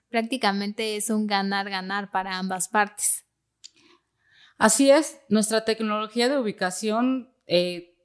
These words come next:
Speaker 2: es fácil de implementar, es fácil de usar y se conecta con varias fuentes de información. Entonces, esto permite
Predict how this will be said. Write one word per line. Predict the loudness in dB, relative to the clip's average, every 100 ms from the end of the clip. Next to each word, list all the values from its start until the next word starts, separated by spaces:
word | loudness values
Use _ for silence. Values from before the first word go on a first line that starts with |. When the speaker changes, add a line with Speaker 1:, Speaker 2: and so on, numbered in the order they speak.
| -2
Speaker 2:
es | 0 -2
fácil | 4 4 4 0
de | -2
implementar, | -4 -2 -2 -2 0 4 4 2 -2
es | -4 -4 -4
fácil | 0 0 0 -2
de | -2
usar | -2 0 2 0 -4
y | -4
se | -4 -6
conecta | -2 -2 -2 -2 -2
con | -2
varias | -4 -4 -6 -4
fuentes | -4 -4 -4
de |
información. | -6 -4 -4 -4 0 -2 -2
Entonces, | -4 -4 -6 -10 -10
esto | -10 -6 -4
permite | -2 -2 -2 -2 -4